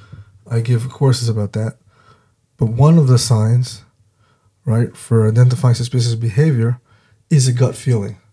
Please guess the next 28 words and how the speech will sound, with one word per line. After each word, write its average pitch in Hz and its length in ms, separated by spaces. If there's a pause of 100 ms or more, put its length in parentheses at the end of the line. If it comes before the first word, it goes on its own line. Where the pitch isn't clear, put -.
(800)
especially 143 880 (120)
on 117 140
a 117 40
person. 131 600 (1000)
I 127 40
mean, 123 180
if - 140
you 107 60
have 131 160
a 127 40
gut 123 160
feeling 123 400
and 110 80
you're 107 140
a 110 60
person 120 440
who 120 400 (420)
works 123 400 (400)
outside 117 400
a 131 60
lot 139 300
in 120 80
the 113 60
streets, 143 380
like 113 160
a - 40
police 120 340
officer 123 640